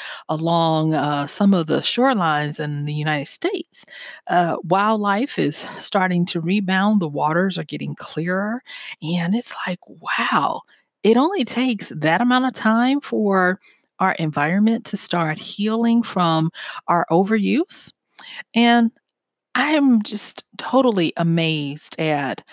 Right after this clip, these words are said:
how things shift so fast. And so I wanted to talk about the unexpected side effects of, uh,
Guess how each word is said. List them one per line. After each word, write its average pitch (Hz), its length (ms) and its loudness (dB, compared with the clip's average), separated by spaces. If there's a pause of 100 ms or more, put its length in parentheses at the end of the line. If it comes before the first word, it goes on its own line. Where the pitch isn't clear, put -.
(280)
how 196 540 2 (100)
things 247 440 4
shift - 720 0
so - 320 0
fast. - 680 -10 (200)
And 208 140 6
so 180 280 4 (600)
I - 20 2
wanted 240 200 4
to 269 180 -2
talk 190 220 0
about 156 340 0
the - 140 -12
unexpected 320 580 -4
side 165 300 0
effects - 560 -8
of, 180 240 0
uh, 165 120 -2